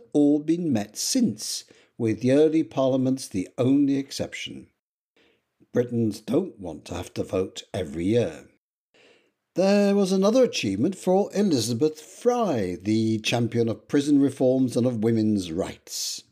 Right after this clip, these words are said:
She had campaigned against penal transportation, and in eighteen thirty-eight, the Melbourne government stopped transportation to New South Wales. It was a small step, since transportation to Australia continued for some decades, until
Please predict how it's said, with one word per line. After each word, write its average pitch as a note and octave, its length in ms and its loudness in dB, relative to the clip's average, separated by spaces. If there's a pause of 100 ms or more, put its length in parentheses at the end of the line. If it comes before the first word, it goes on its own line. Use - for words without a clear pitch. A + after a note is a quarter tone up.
(400)
She A3 260 -2
had F3 160 -2
campaigned D#3+ 640 2
against D#3 400 0
penal C3 300 2
transportation, A3 1120 -2
and A#3 480 2
in A3 280 0
eighteen F3+ 340 0
thirty-eight, C#3 640 -2 (300)
the C#3+ 100 0
Melbourne A#2 500 2
government G2+ 520 -2
stopped - 640 -6
transportation G#2+ 920 -2
to D3+ 140 0
New G2+ 300 0
South F2 380 -8
Wales. F#2 760 -4 (920)
It G3+ 160 0
was A3 160 2
a A3 80 -2
small A#3 400 2
step, - 400 -2
since - 300 -4
transportation A2+ 800 -2
to G#2+ 120 -2
Australia A2+ 520 0
continued G#2+ 560 -2
for G2+ 80 -10
some D#2 340 -6
decades, E3 580 -4
until E2+ 600 -6